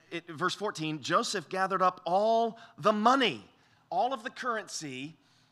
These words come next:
has been gathered into the treasuries of Egypt, and now the people have no more currency in their hand with which they can get the thing of value that Joseph has, which is, uh, the grain that has been stored up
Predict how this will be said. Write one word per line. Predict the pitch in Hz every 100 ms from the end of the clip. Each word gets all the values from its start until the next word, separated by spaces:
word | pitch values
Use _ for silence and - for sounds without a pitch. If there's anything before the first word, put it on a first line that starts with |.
| -
has | 180 -
been | 190 175 117
gathered | 175 196 240 247
into | 202 226 214
the | 202
treasuries | 180 214 220 190 202 190 165 - _ _
of | 175 156
Egypt, | 175 240 185 131 127 - - - _ _
and | - 175
now | 220
the | 240 208
people | - 254 269 226
have | 180 190 165
no | 175 220
more | 247 233 233
currency | - 220 214 - 214
in | 185 208 220
their | 208 190
hand | 185 208 160 123 139 139 - _
with | 139 254 -
which | 190 196 196 156
they | 180
can | 165 175
get | 147 220 214
the | 190
thing | 196 180
of |
value | 147 170 160
that | 147 127
Joseph | 156 147 147
has, | 165 175 135 131 - - _ _
which | 151 160 147
is, | 143 143 - - _ _ _
uh, | 117 120
the | 147
grain | 117 180 214 135 92 _
that | 127
has | 139 135
been | 151
stored | 135 - 135
up | 127 123 -